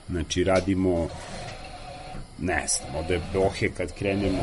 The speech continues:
pa sve na ovamo, znači, od naj, naj tih starijih modela, kapa, šešira, svega i svačega,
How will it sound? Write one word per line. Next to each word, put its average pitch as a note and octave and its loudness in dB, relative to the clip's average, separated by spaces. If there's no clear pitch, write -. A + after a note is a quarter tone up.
pa D2+ 2
sve F#2 0
na F#2 -4
ovamo, F#2+ 0
znači, E2+ -2
od E2 0
naj, A2 8
naj A2 6
tih G2+ 4
starijih A2 8
modela, G2+ 6
kapa, F2+ 4
šešira, E2+ 0
svega E2+ 0
i E2 2
svačega, G#2+ 4